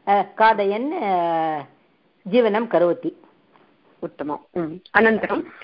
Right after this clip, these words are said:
Speaker 2: वल्कलानि च धरन् शरीररक्षणं करोति स्म।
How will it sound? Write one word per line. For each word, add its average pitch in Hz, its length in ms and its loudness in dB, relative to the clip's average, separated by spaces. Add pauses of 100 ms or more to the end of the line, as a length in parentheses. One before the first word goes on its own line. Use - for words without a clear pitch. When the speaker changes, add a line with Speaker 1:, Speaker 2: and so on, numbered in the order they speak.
(160)
Speaker 2:
वल्कलानि 208 600 2
च 262 120 -10
धरन् 196 420 -6 (260)
शरीररक्षणं 233 880 -2
करोति 175 400 -2
स्म। 165 320 -12